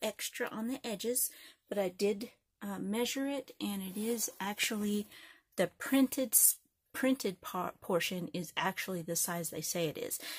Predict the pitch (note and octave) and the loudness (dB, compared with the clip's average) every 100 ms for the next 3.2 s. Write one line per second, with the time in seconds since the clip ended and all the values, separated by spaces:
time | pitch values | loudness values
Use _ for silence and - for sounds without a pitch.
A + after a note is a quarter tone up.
0 | - - F#3 F3+ - - F3+ E3+ - E3 | -4 0 2 2 0 -2 0 0 -2 -2
1 | - F3+ F3 D#3+ E3+ - D#3 - - D3+ | -4 -4 -4 -2 -2 -2 -2 -4 -6 -8
2 | - D#3 - - D#3 - - - - D3+ | -4 -4 -4 -6 -6 0 2 2 0 -4
3 | D3 D3+ | -4 -6